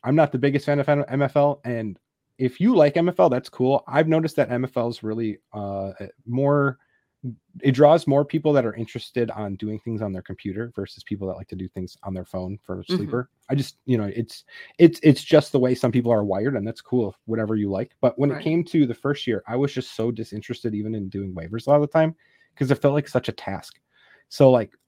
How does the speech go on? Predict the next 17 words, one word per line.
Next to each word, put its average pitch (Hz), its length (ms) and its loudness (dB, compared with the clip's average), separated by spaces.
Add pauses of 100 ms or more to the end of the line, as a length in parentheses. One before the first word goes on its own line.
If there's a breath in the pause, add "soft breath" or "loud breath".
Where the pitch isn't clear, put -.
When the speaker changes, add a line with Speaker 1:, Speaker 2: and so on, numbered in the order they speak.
(180)
Speaker 1:
being 147 240 6
on 151 120 6
sleeper 117 320 0
this 147 200 2
year, 160 120 6
it's - 100 -4
gonna 117 140 -4
be 107 100 -4
way 101 160 -4
more, 104 400 -6 (240)
I 113 60 -4
say, 110 220 -4
way 104 140 -4
more 110 220 -4
engaging 98 400 -6
for 151 160 0
me. 156 180 -2